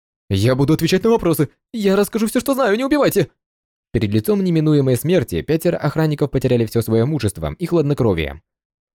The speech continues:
Как они бросились кричать и уверять Юджуна в своей сговорчивости. Больше никто не хотел умирать в этом подвале. «Так вот, что это было!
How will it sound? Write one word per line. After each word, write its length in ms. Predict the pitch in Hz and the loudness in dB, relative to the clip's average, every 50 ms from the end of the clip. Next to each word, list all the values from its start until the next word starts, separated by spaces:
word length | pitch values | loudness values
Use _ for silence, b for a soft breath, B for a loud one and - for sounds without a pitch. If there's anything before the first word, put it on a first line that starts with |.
| _ _ _ - | _ _ _ -4
Как 180 | - 117 107 | -4 -2 0
они 140 | 131 117 117 | 2 2 2
бросились 460 | 110 117 120 120 - 123 113 113 - | 2 2 2 2 2 2 0 0 0
кричать 420 | - 123 127 127 - 180 151 - - | 0 -2 -2 0 2 0 0 0 0
и 40 | 101 | 0
уверять 420 | 101 98 120 151 175 170 - - | 0 2 2 2 0 0 0 0
Юджуна 360 | 127 123 123 123 123 123 117 | 0 0 2 2 0 0 0
в 40 | 107 | 0
своей 200 | - 117 117 113 | 0 2 2 2
сговорчивости. 880 | 107 113 143 156 151 123 104 - - 92 90 - - 80 73 73 - _ _ _ _ _ _ _ - | 2 2 2 2 2 0 -2 -2 -4 -6 -6 -6 -6 -8 -8 -8 -10 _ _ _ _ _ _ _ -4
Больше 300 | 175 185 220 214 - 208 | 0 2 2 2 2 0
никто 260 | 202 202 185 - - | -2 -2 -2 0 -2
не 140 | 113 104 90 | 0 0 0
хотел 260 | - 101 - 175 180 | -2 -2 0 2 2
умирать 300 | 180 170 160 156 151 143 | 2 2 2 2 2 2
в 60 | 143 131 | 0 0
этом 180 | 127 127 117 | 0 0 0
подвале. 500 | 123 120 113 98 87 80 76 73 69 71 _ _ _ _ _ _ _ _ _ _ _ - | 0 0 2 2 0 0 -2 -6 -10 -12 _ _ _ _ _ _ _ _ _ _ _ -2
«Так 200 | - 135 - - | -2 -2 0 2
вот, 180 | 101 143 185 | 2 0 0
что 160 | - - - 226 | 0 0 0 0
это 140 | 214 202 | 2 2
было! 400 | 165 117 107 90 80 71 67 - | 0 2 0 0 0 -2 -6 -10